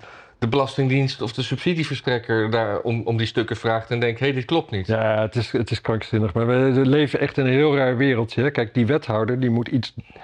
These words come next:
Speaker 2: die wil, eh, ja,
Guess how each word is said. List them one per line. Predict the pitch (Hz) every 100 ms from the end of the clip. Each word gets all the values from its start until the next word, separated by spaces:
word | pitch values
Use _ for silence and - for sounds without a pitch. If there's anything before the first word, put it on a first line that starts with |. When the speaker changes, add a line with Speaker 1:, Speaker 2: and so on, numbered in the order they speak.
| - -
Speaker 2:
die | 113 123
wil, | 139 156 151 151 143 - - - -
eh, | - - 123 127 120 117 107 104 _ _ -
ja, | - 131